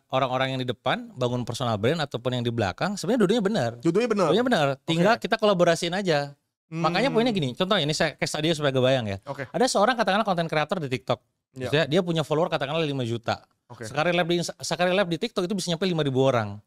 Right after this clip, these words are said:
Speaker 2: Iya.
Speaker 1: Ingat, mereka D N A-nya adalah seorang konten creator.
Speaker 2: Konten
Speaker 1: Kalau
Speaker 2: creator.
Speaker 1: disuruh ngurusin bisnis, S O P, K P I, manage timeline, nggak paham. Yakin
Speaker 2: Betul.
Speaker 1: nggak paham.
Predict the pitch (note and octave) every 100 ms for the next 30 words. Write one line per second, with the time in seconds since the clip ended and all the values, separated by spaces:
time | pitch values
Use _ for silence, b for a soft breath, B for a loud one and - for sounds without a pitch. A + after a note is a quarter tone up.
0 | _ B2+ A2+ - _ G#3 C4+ A#3 _ -
1 | A3 D#4 G3+ E3+ D3 E3 E3 C#4 C4 C3
2 | C#3+ F#3 - C#3+ G3 G#3 G3 _ E3+ F3+
3 | E3+ F3+ G3 C#3 A2+ - B2 C3 G3+ G#3
4 | G#3+ A3 G#3 G3+ G3 C#3+ F3 G#3+ - D3+
5 | D3 E3 F3+ - D3+ E3+ E3+ F3 E3 D#3+
6 | D3+ D3+ - D#3+ E3 F3+ D#3+ _ C#3 C#3
7 | D3+ C#3+ D#3+ D3+ G#2+ C3+ F3 G3 F#3+ D3
8 | C#3 B2+